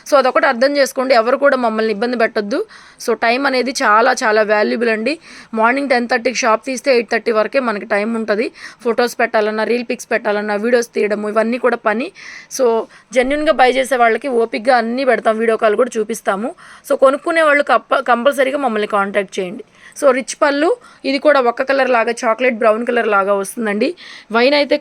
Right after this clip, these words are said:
కాదు, మీరు ఏ కలర్ అనుకుంటే ఆ కలర్, కరెక్ట్ కలర్ అయితే తెలుస్తుంది వీడియోలో. So కలర్ ఇక్కడ చూసుకోండి, కరెక్ట్గా తెలుస్తుంది కలర్, ఓకేనా? రీల్ పిక్స్ కూడా అవసరం లేదు. నెక్స్ట్ పింక్ కరెక్ట్గా పడుతోంది.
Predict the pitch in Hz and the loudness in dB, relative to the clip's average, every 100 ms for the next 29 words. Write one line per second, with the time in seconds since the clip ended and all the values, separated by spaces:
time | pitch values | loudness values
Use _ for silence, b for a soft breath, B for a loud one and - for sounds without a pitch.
0 | 247 220 285 262 233 220 220 220 226 220 | 2 2 0 0 0 0 -2 -4 -4 -2
1 | 196 202 202 277 240 - 262 226 226 247 | -2 -2 -4 -2 -4 -4 -2 0 -2 -4
2 | 240 226 214 240 214 202 220 208 226 B | -6 -8 -6 -8 -4 -4 -2 -2 -2 B
3 | B B - - 220 240 247 208 214 208 | B B -8 2 2 2 -4 -10 -10 -12
4 | - 185 - b b b - 269 269 - | -10 -12 -14 b b b -6 -6 -6 -2
5 | 294 240 196 - 190 185 202 202 226 269 | 0 0 -4 -8 -8 -4 -4 -2 -4 -4
6 | 302 320 _ _ _ _ _ 262 277 - | -6 -10 _ _ _ _ _ -2 -2 -4
7 | - 269 233 208 202 240 220 247 539 b | -4 0 0 0 -2 -2 -2 -2 -6 b
8 | b b 254 269 - 277 - 285 262 - | b b -6 -6 -6 -8 -6 -6 -6 -10
9 | - 240 240 233 269 247 226 214 226 214 | -8 -4 -4 0 0 2 0 0 -4 -2